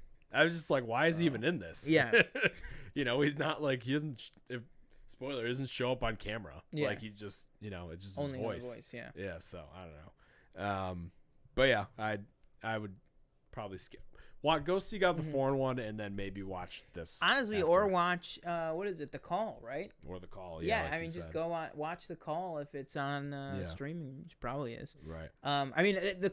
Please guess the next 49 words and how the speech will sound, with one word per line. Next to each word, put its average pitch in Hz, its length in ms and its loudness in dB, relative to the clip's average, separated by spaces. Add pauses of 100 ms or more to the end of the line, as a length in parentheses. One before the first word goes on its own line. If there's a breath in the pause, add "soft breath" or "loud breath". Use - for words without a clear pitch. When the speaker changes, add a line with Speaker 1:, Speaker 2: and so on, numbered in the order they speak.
(120)
Speaker 2:
it's 196 160 -2
not 214 180 0
like 156 160 2
Shakespeare. 160 540 -2
Like, 131 180 -2
it's, 139 140 -8
Speaker 1:
Mm. 139 80 -4
Speaker 2:
it's 147 160 2
not 160 260 2
like 143 160 0
The 120 80 -6
Godfather, 123 640 -6
but 127 140 -4
Speaker 1:
Yeah. 101 80 -2
Speaker 2:
I 90 60 -2
mean, 127 80 -6
it's 117 100 -12
better 131 260 -2
than 113 380 -12 (260)
The - 100 -10
Guilty. 117 460 -6 (180)
Speaker 1:
Yeah. 80 200 -8 (160)
Speaker 2:
Um, 143 640 0 (840)
which - 180 -4
is 403 80 -8
disappointing, 381 680 -8 (160)
'cause, 208 140 -4
I 220 60 -2
mean, 233 140 -2
I 226 80 -4
think 233 180 -6
Jake 240 180 -4
Gyllenhaal's 226 420 -2
just 220 160 -10
been 180 120 -6
killing 214 260 -2
it 190 60 -4
lately, 135 320 -6
and 143 80 -6
this 143 80 -6
is 139 40 -8
the 135 60 -8
first 151 340 -4
dud 147 320 0 (360 soft breath)
Speaker 1:
Yeah. 87 160 -8
Speaker 2:
in 139 60 -4
a 131 60 -2
while. 120 400 -4 (220)
Um, 117 460 -8